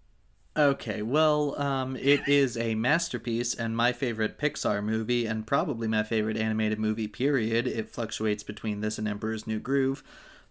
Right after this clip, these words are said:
But, um, well, let's get into it. It opens with,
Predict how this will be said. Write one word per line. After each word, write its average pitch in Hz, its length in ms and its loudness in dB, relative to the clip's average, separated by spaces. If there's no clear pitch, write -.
But, 147 160 6
um, 143 440 0
well, 254 300 4
let's 277 320 2
get 214 340 6
into 180 600 2
it. - 340 -10
It 156 140 4
opens 170 640 2
with, 139 480 0